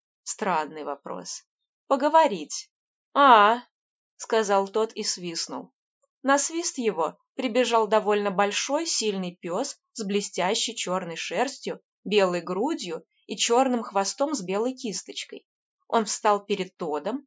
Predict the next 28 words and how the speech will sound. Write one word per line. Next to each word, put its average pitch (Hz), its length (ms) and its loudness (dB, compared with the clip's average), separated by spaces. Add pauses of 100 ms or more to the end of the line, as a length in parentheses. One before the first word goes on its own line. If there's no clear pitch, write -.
(100)
слегка 233 460 2
наклонив 214 520 0
голову 220 420 0
на 190 240 -2
бок. - 300 -12 (360)
Его 214 300 2
желтовато-коричневые 185 1300 -2
глаза 208 380 0
говорили: 214 600 -2 (540)
"Пойми, 202 600 2 (180)
я 185 180 0
должен 196 400 -2
догадаться, 202 720 2
о 262 60 2
чем 214 300 -2
ты 220 120 -2
сейчас 208 420 -4
думаешь". 151 560 -10 (380)
"Ступай, 302 600 6
скажи 233 400 2
хозяйке, 262 640 4
чтобы 214 340 4
она 220 220 4
пришла. 214 640 0 (160)
Хозяйке!" 240 760 6 (680)
Пес 196 240 0
помотал 185 480 2
хвостом, 190 680 -2